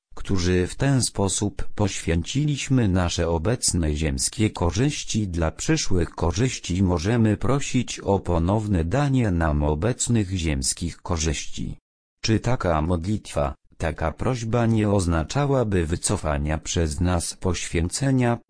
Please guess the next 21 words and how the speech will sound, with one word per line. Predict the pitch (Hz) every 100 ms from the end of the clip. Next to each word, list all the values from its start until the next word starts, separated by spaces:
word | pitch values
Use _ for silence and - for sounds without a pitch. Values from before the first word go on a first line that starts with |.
| _ 78
wybrania | 85 85 82 80 82 82 80
obecnych | 76 107 - - 117 92
ziemskich, | 95 107 90 73 - - - - - _ -
a | 87
nie | 80 85
przyszłych | 87 - 156 - - 82 -
lepszych | 101 92 - 87
darów, | 78 92 71 62 - - - _ _
przywilejów | - 113 87 85 107 120 151 - - -
i | 98 82
korzyści? | - 95 92 98 - - - - - _ _ _ -
Czy | 110
my | 101 107
jako | 92 95 - 104 98
duchowi | 95 98 - 117 110 90 90 - 110
Izraelici | 82 85 80 87 113 156 - 85 76
chcielibyśmy | - - 135 135 139 135 - 127 117
ponownego | 110 104 85 76 92 117 104 82
dokonania | 80 80 82 87 107 117 82
takiej | - 104 - 113 95 80
zamiany, | 90 110 110 135 117 80